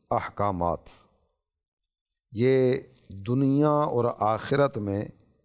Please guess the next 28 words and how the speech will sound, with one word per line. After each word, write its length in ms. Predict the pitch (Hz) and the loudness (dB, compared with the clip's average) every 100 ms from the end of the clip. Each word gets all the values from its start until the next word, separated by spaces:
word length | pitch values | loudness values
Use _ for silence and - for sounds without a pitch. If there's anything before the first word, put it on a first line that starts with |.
| _ _ - | _ _ -4
کامیابی 440 | 123 127 120 113 | -2 0 0 0
کا 120 | 104 | -2
ذریعہ 340 | 92 92 87 80 | -2 -2 -2 -4
ہوتے 260 | 73 - | -6 -10
ہیں۔ 100 | - - _ _ _ _ _ _ _ _ _ _ - | -20 -20 _ _ _ _ _ _ _ _ _ _ -4
اللہ 220 | 113 120 117 | 0 0 0
تعالیٰ 260 | 117 139 | 0 2
اور 100 | 147 | 0
اس 140 | 147 - | -2 -4
کے 100 | 131 | -2
پیارے 260 | 123 120 113 | 0 2 0
حبیب 300 | 104 131 123 | -2 -4 -4
صلی 180 | 117 110 | -4 -2
اللہ 300 | 110 110 104 | 0 0 -2
تعالیٰ 380 | 104 104 107 101 | -2 0 0 0
علیہ 240 | 104 95 | 0 -2
وآلہ 400 | 95 95 101 101 | -2 -2 -2 -4
وسلم 480 | 95 90 101 113 117 | -6 -8 -6 -4 -4
کی 320 | 92 95 95 95 _ _ _ _ _ - | -6 -8 -8 -10 _ _ _ _ _ -8
مان 580 | 98 107 113 139 147 143 | -4 0 0 0 0 0
کر 200 | 143 110 | 0 -2
چلنے 460 | - 113 113 120 | 0 0 2 0
والا 500 | 110 101 107 110 104 | 0 0 0 0 -2
ہی 280 | 76 95 113 - _ _ _ _ _ _ _ _ | -2 -4 -6 -8 _ _ _ _ _ _ _ _
کامیاب 480 | - 127 127 123 101 | -4 0 0 0 0
اور 80 | 95 | -4
کامران 480 | 92 87 80 73 | -2 -2 -2 -6
ہے۔ 100 | 60 | -10